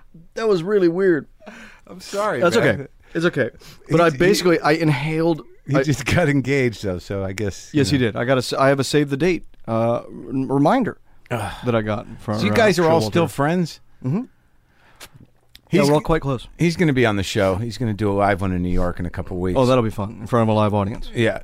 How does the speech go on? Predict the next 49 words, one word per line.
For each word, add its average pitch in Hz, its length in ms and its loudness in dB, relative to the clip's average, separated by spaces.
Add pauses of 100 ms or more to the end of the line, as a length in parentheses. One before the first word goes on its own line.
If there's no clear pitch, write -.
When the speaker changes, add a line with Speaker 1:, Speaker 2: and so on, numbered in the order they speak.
(120)
Speaker 1:
Yeah. - 100 -2
Speaker 2:
So 190 80 4
now 202 120 4
you 202 180 2
did. 202 220 -4
You 180 140 0
wrote 196 200 4
now. 170 220 0
Okay, 165 240 0
so 156 120 -4
those 180 200 0
are 175 40 -6
the 165 60 0
T 165 160 -2
V 165 140 0
shows. 120 320 2
Now 135 120 0
the 123 80 0
movies, 143 600 2 (340)
Balls 156 360 2
Speaker 1:
Um, 151 40 0
Speaker 2:
of - 60 -10
Fury, 147 480 0
Speaker 1:
Balls 127 240 -2
of 123 80 -10
Fury, 113 300 0 (200)
Speaker 2:
and 127 220 2
Speaker 1:
yeah. 127 160 4
Speaker 2:
the, 123 360 -2
the - 60 -20
Night 135 280 2
of 135 120 -2
the 127 80 0
Museums. 127 680 0
Speaker 1:
Yeah, 123 200 4
here's 165 200 2
Speaker 2:
one 123 120 4
Speaker 1:
the 123 40 4
thing, 123 40 6
Speaker 2:
and 131 60 6
Speaker 1:
Mark. 131 120 4
Speaker 2:
two. 131 120 4
Speaker 1:
If 131 60 -4
we're 147 180 0
gonna 160 140 2
start 135 360 0
going 120 280 2
through 113 200 0
my 104 560 0